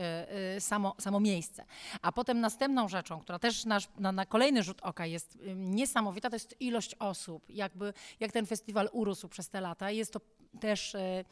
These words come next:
niezwykłe, jak dużo tutaj się dzieje. No i myślę, że ta, ta różnorodność jest bardzo ciekawa, bo tutaj spotykamy rodziny z dziećmi, ale też, e, starszych i młodszych i to jest, e,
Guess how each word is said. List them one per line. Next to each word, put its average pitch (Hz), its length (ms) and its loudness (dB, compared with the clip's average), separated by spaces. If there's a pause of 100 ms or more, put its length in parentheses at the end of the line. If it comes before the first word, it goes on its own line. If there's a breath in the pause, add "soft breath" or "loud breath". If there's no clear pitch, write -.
(260 loud breath)
niezwykłe, 220 500 2
jak 196 180 0
dużo 220 260 0
tutaj 196 220 -4
się 196 140 -4
dzieje. 180 340 2 (320 loud breath)
No 254 60 4
i 277 40 6
myślę, 294 200 4
że 240 100 2
ta, 240 360 4
ta 247 120 2
różnorodność 226 920 4
jest 190 180 -2
bardzo 160 380 4
ciekawa, 131 420 -8
bo 185 100 -4
tutaj 202 220 -4
spotykamy 175 560 -2 (380 loud breath)
rodziny 233 360 4
z 190 80 -2
dziećmi, 226 380 -2
ale 226 220 0
też, 226 320 -4
e, 220 200 -2
starszych 220 500 -2
i 247 60 2
młodszych 220 560 2
i 233 100 -8
to 226 120 -2
jest, 214 380 -2
e, 202 200 -2